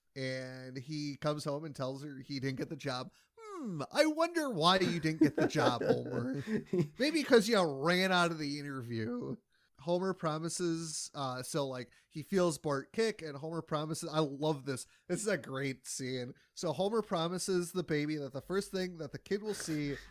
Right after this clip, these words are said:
Speaker 1: is a
Speaker 2: <laughs>
Speaker 1: man with a good job, and Patty or Sel-, uh, Patty and Selma walk by, hear him say this, and one of them goes, "Yeah,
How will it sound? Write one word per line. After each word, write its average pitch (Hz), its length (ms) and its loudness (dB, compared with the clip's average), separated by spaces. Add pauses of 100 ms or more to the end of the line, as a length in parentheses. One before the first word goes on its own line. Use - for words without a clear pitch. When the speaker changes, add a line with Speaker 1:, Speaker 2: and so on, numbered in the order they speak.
(120)
Speaker 1:
is 170 140 6
a 147 80 2
Speaker 2:
<laughs> - 20 -6
Speaker 1:
man 175 300 6
with 202 100 2
a 208 80 2
good 170 160 2
job, 147 400 2
and 135 140 -8
Patty 175 340 0
or 185 60 -2
Sel-, 165 280 -2
uh, 143 100 -2
Patty 220 340 -2
and 226 100 -6
Selma 180 460 -4 (280)
walk 175 320 2
by, 156 260 0
hear 185 260 -8
him 180 80 -10
say 170 180 -2
this, 156 220 -4
and 147 80 -4
one 151 100 2
of 165 80 2
them 156 140 -10
goes, 151 400 0 (200)
"Yeah, 160 320 4